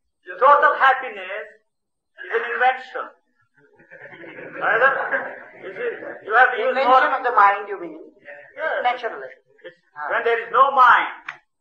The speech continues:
Speaker 2: there, there is no such thing as a mind at all.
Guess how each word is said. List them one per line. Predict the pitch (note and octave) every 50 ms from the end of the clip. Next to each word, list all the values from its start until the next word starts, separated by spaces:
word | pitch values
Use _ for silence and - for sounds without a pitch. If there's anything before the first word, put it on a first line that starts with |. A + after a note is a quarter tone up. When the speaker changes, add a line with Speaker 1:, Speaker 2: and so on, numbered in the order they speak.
| _ _ - - - - -
Speaker 2:
there, | D3 D#3 D#3 -
there | F3+ G3 G3+ G3
is | -
no | A#3 B3+ B3+ -
such | A#3 A3 -
thing | - - - - -
as | G3 -
a | F#3 F#3 F3+
mind | F#3 F#3 E3 - F3
at | E3+ D3+ -
all. | D3 C#3+ C3 -